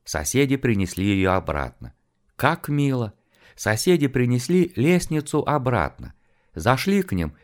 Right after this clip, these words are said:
и принесли её обратно. Они улыбались, как мило с их стороны. Они улыбались, а ещё там была грудь.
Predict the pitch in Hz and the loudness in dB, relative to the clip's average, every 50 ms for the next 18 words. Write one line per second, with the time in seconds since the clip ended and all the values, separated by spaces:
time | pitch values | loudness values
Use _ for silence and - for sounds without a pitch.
0 | _ _ - 139 156 147 - 147 143 143 131 127 127 127 - 147 175 190 180 160 | _ _ 0 0 0 0 0 0 0 2 2 0 0 0 0 0 2 2 2 2
1 | 143 135 147 156 151 147 127 104 113 113 98 73 64 - - 62 55 - - _ | 2 2 2 2 2 2 0 0 0 2 2 0 -2 -4 -10 -16 -16 -16 -20 _
2 | _ _ _ _ _ _ _ _ _ - - 120 131 151 175 185 175 175 175 170 | _ _ _ _ _ _ _ _ _ -4 0 2 2 4 4 4 4 4 4 2
3 | 131 120 110 90 76 69 58 - - - _ _ _ - - 190 202 202 202 - | 2 2 2 2 0 -2 -6 -10 -14 -18 _ _ _ -6 -2 0 0 0 -2 -2
4 | 156 180 180 170 156 151 147 - 156 151 143 - - - - 135 139 135 127 107 | -2 0 0 2 0 0 -2 -2 -2 -2 -2 -4 -6 -6 -4 -2 0 0 0 0
5 | 90 78 71 - - _ _ _ _ _ _ _ _ _ - - 117 135 147 175 | -2 -4 -6 -8 -12 _ _ _ _ _ _ _ _ _ -4 0 2 4 4 4
6 | 190 185 175 175 170 175 160 135 131 127 110 92 85 76 - - - _ _ _ | 4 4 4 4 4 2 2 2 2 2 2 2 0 -2 -6 -10 -18 _ _ _
7 | _ _ _ _ _ - - 82 85 85 - - - 160 151 147 135 117 104 92 | _ _ _ _ _ -6 -2 -2 0 0 0 0 0 0 2 2 0 0 0 0
8 | 82 85 92 107 117 120 101 92 87 76 67 64 - - | 0 0 2 2 2 0 0 -2 -4 -4 -6 -10 -12 -18